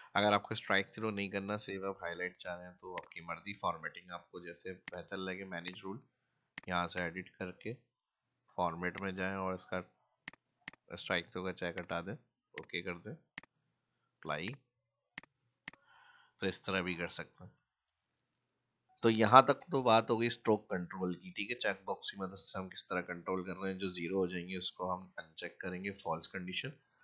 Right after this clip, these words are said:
और यहाँ पर वो हाईलाइट हो जाएंगे कि ये आइटम आपके अवेलेबल नहीं है। अब जिस दिन परचेजिंग होगी उस दिन एंटर करेंगे, फिर अनचेक कर देंगे, चेक लगा देंगे तो वो अवेलेबल हो जाएगा। जैसे डे थ्री को एंड हुआ, डे थ्री के बाद हमने इसको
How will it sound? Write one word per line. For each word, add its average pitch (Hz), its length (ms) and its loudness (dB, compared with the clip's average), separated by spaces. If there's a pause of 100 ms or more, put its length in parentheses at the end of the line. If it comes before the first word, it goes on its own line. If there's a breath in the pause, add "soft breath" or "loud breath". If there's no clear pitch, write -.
(220 loud breath)
और 87 160 2
यहाँ 85 400 0
पर 92 140 2
वो 95 200 0 (380)
हाईलाइट 80 400 0
हो 82 100 -4
जाएंगे 80 300 -6
कि 85 200 -6
ये 87 100 2
आइटम 80 320 -2
आपके 92 380 -4 (640 soft breath)
अवेलेबल 85 600 0
नहीं 71 220 -6
है। 76 220 -8
अब 92 140 2
जिस 104 180 2
दिन 104 200 -2
परचेजिंग 98 500 -2
होगी 101 180 0
उस 95 80 0
दिन 95 180 -2
एंटर 95 260 -2
करेंगे, 95 300 -6
फिर 95 100 -8
अनचेक 90 380 -8
कर 92 160 -4
देंगे, 92 260 -12
चेक 87 240 -6
लगा 87 180 -2
देंगे 87 240 -14
तो 90 100 -12
वो 90 140 -4
अवेलेबल 78 440 -8
हो 76 80 -12
जाएगा। 80 220 -8
जैसे 85 240 -10
डे 85 220 -2
थ्री 90 220 -6
को 92 120 -4
एंड 87 180 -2
हुआ, 90 160 -4
डे 85 180 -6
थ्री 80 220 -14
के 87 100 -10
बाद 85 140 -4
हमने 80 260 -12
इसको 98 380 -8